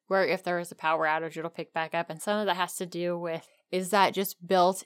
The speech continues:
into the software? I know that you said you talked about going ahead and putting a U P S on that.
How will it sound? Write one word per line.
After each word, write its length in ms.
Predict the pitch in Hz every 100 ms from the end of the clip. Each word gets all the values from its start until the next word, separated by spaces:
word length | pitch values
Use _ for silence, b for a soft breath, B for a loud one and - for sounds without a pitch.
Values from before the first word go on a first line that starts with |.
| -
into 520 | 185 175 175 185 175
the 140 | 175
software? 840 | - - 220 214 - 202 196 196 -
I 80 | 190
know 240 | 190 185
that 140 | 185 -
you 160 | 165
said 240 | 175 190 170
you 80 |
talked 260 | 180 185 180
about 220 | 175 170
going 260 | 180 175 175
ahead 200 | 175 170
and 120 | 170
putting 220 | 185 175
a 60 | 170
U 160 | 170
P 200 | 170 170
S 240 | 170 175 -
on 220 | 202 202
that. 260 | 214 214